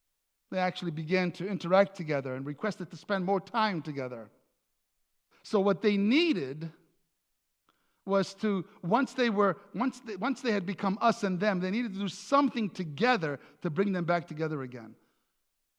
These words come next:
I believe that's why God gives us the privilege of sharing the gospel to others, because he knows that we are so susceptible to the us and them trap that when we start working together to win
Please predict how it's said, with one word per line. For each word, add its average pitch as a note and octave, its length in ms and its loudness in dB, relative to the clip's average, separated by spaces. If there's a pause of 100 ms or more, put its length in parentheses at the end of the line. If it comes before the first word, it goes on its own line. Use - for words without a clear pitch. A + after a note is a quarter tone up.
(880)
I F#3 80 -4
believe G3+ 180 0
that's F3 220 -2
why F#3+ 140 2
God E3 360 0
gives D#3+ 240 -2
us - 280 -8 (260)
the D#3 80 -8
privilege B2+ 580 -2 (380)
of D#3 100 -4
sharing F3+ 340 0
the D3 80 -4
gospel D3+ 440 -4
to E3+ 100 -12
others, C3 480 -10 (760)
because E3 240 -4
he F3 120 -2
knows F3 540 4
that F3 200 -2
we G3+ 140 0
are E3+ 100 0
so D#4+ 220 -2
susceptible G#3 600 0
to D#3+ 100 -8
the D#3 160 -8
us G#3 200 -2
and E3 220 -6
them D3+ 380 -2 (1600)
trap C#3+ 380 0 (560)
that E3 360 4
when B3 260 0
we B3+ 100 0
start A3+ 320 4
working C4 400 0
together D#3+ 480 2
to - 160 -10
win E3+ 180 -4